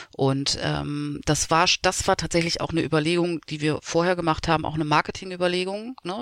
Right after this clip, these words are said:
Dass wir das, wir, als wir, als wir das erste Buch geschrieben haben, war klar, wenn das gut läuft, können wir da noch weitere Bücher schreiben, weil das halt jeweils, das ist ein Freundeskreis von sechs Leuten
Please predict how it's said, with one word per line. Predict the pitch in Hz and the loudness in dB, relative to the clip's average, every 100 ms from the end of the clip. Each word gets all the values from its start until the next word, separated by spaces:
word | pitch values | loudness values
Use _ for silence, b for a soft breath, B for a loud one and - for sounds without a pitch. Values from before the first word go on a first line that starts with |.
| - | -6
Dass | 175 - | -4 0
wir | 170 | 0
das, | 160 - - | 0 -2 -2
wir, | 165 - | -8 -8
als | - - | -12 -6
wir, | - | -4
als | 147 | -2
wir | 147 | -4
das | - | 2
erste | 135 - 170 | 0 0 -6
Buch | 160 - | -10 -2
geschrieben | 175 180 180 165 | -2 0 -2 0
haben, | 160 156 | 0 0
war | 139 - | -2 0
klar, | 156 160 165 151 | 2 4 4 2
wenn | 156 175 | 2 2
das | 170 - - | 0 -2 -10
gut | 160 160 | -10 -4
läuft, | 156 156 196 208 - - _ _ _ _ | 0 4 2 2 -6 -10 _ _ _ _
können | 170 170 | 0 2
wir | 165 | 2
da | 165 156 | 4 2
noch | 151 - | 2 2
weitere | 143 151 151 | 2 2 -6
Bücher | 151 143 135 | -6 -6 -2
schreiben, | - 143 170 170 | 0 2 2 2
weil | 151 | 0
das | 143 - | 0 -2
halt | 143 - | -6 -6
jeweils, | 143 139 - | -4 -4 -4
das | 127 - | -8 -8
ist | - | -8
ein | 147 | -8
Freundeskreis | - 160 147 - 135 - | -4 -2 -2 -2 -4 -4
von | 139 | -6
sechs | 131 - | -6 -2
Leuten | 151 165 156 | 0 0 -4